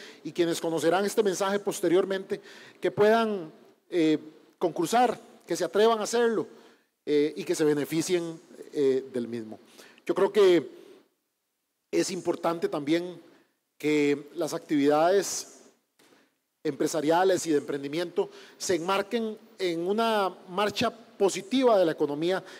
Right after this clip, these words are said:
del país como un todo. Y en ese contexto estamos. Estamos en una economía que es la bicampeona de crecimiento económico entre los países de la, de la ocde en dos mil veintitrés y dos mil veinticuatro.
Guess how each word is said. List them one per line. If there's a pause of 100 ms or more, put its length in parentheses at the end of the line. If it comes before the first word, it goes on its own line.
(160)
del
país
como
un
todo. (680)
Y
en
ese
contexto
estamos. (560)
Estamos
en
una
economía
que
es (200)
la
bicampeona
de
crecimiento
económico (300)
entre
los
países
de
la, (140)
de
la
ocde (300)
en
dos
mil
veintitrés (420)
y
dos
mil
veinticuatro.